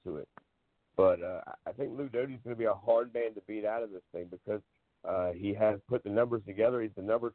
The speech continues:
two dual threat quarterback in the country, not just in the state, but in the country. So he's got a lot of things already in his pocket that I think are gonna help him a little bit there. And, of course,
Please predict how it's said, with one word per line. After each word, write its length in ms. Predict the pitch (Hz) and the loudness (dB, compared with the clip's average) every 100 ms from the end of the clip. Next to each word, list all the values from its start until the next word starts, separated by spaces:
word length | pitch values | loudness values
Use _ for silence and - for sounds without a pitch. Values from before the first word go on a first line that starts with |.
| - | -6
two 260 | 123 120 - _ _ _ | -6 -6 -10 _ _ _
dual 200 | 107 127 | 0 0
threat 240 | 120 123 - - | 2 0 0 0
quarterback 440 | 123 127 110 113 | 2 4 4 2
in 80 | 98 | 0
the 100 | 87 | -4
country, 460 | - 131 131 131 151 _ | -2 -2 -2 -8 -8 _
not 160 | - 123 | -2 -2
just 180 | 139 - | -2 -4
in 80 | 64 | -10
the 80 | - | -6
state, 280 | - 143 107 _ _ _ _ _ _ | 2 2 0 _ _ _ _ _ _
but 120 | 104 | -4
in 60 | 104 | -4
the 60 | |
country. 400 | 90 139 147 76 - _ _ _ - | 0 0 0 -4 -18 _ _ _ -8
So 100 | 95 | -2
he's 160 | 139 120 | -2 0
got 140 | 117 110 | 0 2
a 40 | |
lot 280 | 101 113 113 | 4 4 2
of 80 | - | -2
things 260 | 117 107 | -4 -2
already 500 | 87 107 104 110 113 | 0 0 2 2 2
in 80 | 98 | -4
his 100 | 92 - | -8 -2
pocket 320 | 98 92 - - | 0 0 -2 -6
that 100 | 87 | -2
I 100 | 90 | -2
think 240 | 120 117 | -2 -4
are 80 | 104 | -2
gonna 200 | 92 90 | -2 2
help 220 | 104 101 | 2 2
him 140 | 92 95 | -2 -4
a 40 | |
little 160 | 95 92 | -2 -2
bit 260 | 92 92 - | 0 0 2
there. 200 | 95 95 | 4 4
And, 60 | 92 | 2
of 460 | _ _ _ _ | _ _ _ _
course, 240 | 127 139 | 2 4